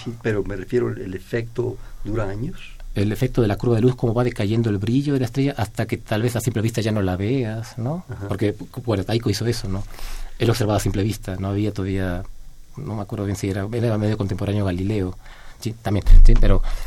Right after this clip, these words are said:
Speaker 2: eh, eh, era a simple vista lo que se podía ver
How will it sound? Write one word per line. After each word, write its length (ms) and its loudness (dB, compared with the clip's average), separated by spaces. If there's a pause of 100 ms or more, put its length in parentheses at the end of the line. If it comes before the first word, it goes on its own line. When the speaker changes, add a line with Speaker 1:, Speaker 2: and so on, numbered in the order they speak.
(180)
Speaker 2:
eh, 360 6 (880)
eh, 880 0 (280)
era 120 0
a 40 0
simple 220 2
vista 280 2
lo 80 -2
que 80 -2
se 80 -4
podía 300 2
ver 180 2